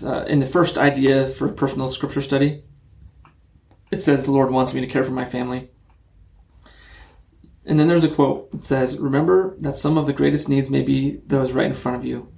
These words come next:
Begin your service in your own homes and within your own families. These are the le-, relationships that can be eternal, even if, and maybe especially if, your family situation is less than perfect. You can find ways to serve, lift, and strengthen.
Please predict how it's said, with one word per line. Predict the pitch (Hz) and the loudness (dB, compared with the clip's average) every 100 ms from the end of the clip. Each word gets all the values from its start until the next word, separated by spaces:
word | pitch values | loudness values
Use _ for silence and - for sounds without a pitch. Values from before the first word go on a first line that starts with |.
| - | -6
Begin | 139 143 156 | 0 2 4
your | 165 | 4
service | 147 151 143 139 | 4 2 2 0
in | |
your | 135 131 | -2 -2
own | 127 | 0
homes | 139 131 123 | 0 0 -2
and | 139 | -8
within | 127 127 131 | -6 -6 -6
your | 131 | -4
own | 131 127 | -4 -6
families. | 135 131 127 - - - - - - - - | -6 -6 -8 -12 -16 -20 -20 -20 -20 -20 2
These | 143 147 | 4 4
are | 143 | 4
the | 135 | 2
le-, | 131 135 - | 2 0 0
relationships | 131 135 135 139 - 254 | 2 2 2 -2 -4 -4
that | - 143 | -6 -6
can | 123 | -4
be | 127 | -4
eternal, | 123 131 123 120 | -4 -2 -2 -4
even | - 143 143 | 0 2 2
if, | 135 143 - | 0 0 -4
and | 143 131 | -6 -2
maybe | 139 139 | 0 2
especially | 131 - 151 156 135 131 - | 0 0 2 2 0 -6 -8
if, | - - - - - _ | -10 -16 -20 -20 -20 _
your | 147 | -2
family | 135 135 131 | 2 2 2
situation | 127 135 - 123 123 | 0 2 0 2 0
is | 123 | 0
less | 131 | 0
than | - | -2
perfect. | - 107 - - - | -6 -8 -8 -12 -12
You | 127 | -6
can | 143 | -4
find | - 127 127 | -2 -2 0
ways | 127 127 | -2 -2
to | |
serve, | 143 135 139 143 147 | -4 0 0 0 -2
lift, | 135 135 | -4 -4
and | 143 | -6
strengthen. | - 131 135 - - | -6 -6 -8 -10 -12